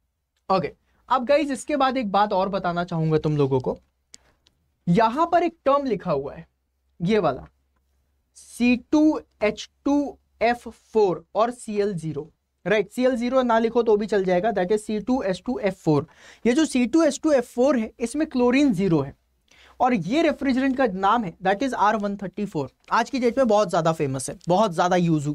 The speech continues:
किया जा रहा है, बहुत बढ़िया तरीके से यूज हो रहा है। क्यों यूज हो रहा है, उसका क्या रीजन है, ये बता देता हूँ। आर वन थर्टी फ़ोर में आप लोगों का क्लोरीन एलिमेंट नहीं होता।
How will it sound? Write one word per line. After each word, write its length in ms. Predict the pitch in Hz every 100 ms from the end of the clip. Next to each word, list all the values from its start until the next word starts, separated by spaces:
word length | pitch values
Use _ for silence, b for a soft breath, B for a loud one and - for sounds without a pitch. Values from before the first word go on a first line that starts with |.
| -
किया 180 | 151 135
जा 120 | 139
रहा 160 | 147 -
है, 80 | _ b b
बहुत 200 | 202 233 202
बढ़िया 340 | 165 208 254
तरीके 340 | 220 202 175 170
से 100 | 175
यूज 260 | 156 139
हो 60 | 131
रहा 100 | 147
है। 80 | -
क्यों 220 | - 311
यूज 220 | 269 262
हो 100 | 254
रहा 100 | 247
है, 60 | 262
उसका 200 | 247 240
क्या 220 | 220 226 240
रीजन 300 | 226 214 226
है, 80 |
ये 160 | 196 202
बता 220 | 202 170 156
देता 220 | 147 160
हूँ। 80 | 220 B B B B
आर 200 | 208 254
वन 180 | 285 262
थर्टी 300 | 254 220 294
फ़ोर 300 | 233 247 269 254
में 160 | 180 - _ -
आप 180 | 233 254
लोगों 220 | 240 285
का 100 | 302
क्लोरीन 440 | 302 240 233 262 240
एलिमेंट 420 | 196 202 196 180
नहीं 120 | 165
होता। 280 | 131 -